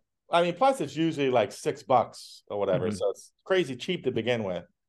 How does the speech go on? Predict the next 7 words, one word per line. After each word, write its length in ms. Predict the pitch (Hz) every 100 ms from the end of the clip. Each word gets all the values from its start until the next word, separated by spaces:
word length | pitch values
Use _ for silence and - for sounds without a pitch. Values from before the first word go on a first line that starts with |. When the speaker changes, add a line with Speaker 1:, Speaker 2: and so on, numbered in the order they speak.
| _ _ _ _ _ _ _ _
Speaker 1:
But, 520 | - 107 117 117 110 - _ _ _ _ _ -
yeah, 160 | 143 135
when 160 | 127
you 100 | 175
fir-, 260 | 196 202 190
that 240 | 170 170
first 280 | 202 202 202